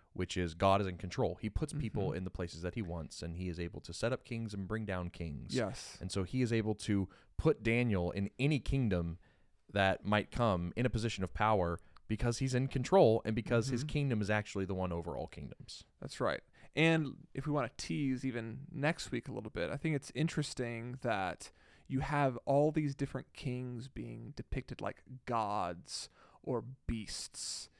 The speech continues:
Speaker 2: but Daniel is a Jew,
Speaker 1: Hmm.
Speaker 2: and he's a son, he's a son of man. He's a,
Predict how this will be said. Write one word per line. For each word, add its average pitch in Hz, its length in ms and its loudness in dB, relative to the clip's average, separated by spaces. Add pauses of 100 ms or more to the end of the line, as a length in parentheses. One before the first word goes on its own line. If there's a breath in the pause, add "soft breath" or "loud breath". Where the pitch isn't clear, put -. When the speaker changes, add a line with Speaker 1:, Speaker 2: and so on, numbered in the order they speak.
(340 soft breath)
Speaker 2:
but 135 460 4
Daniel 160 680 4
is 143 540 0 (100)
a 165 60 0
Jew, 214 460 2 (760)
Speaker 1:
Hmm. 95 240 -4
Speaker 2:
and 143 400 6
he's 185 220 0
a 101 60 2
son, 247 420 0
he's 165 180 2
a 147 60 6
son 220 320 8
of 185 100 6
man. 135 500 2 (480)
He's 156 240 4
a, - 60 4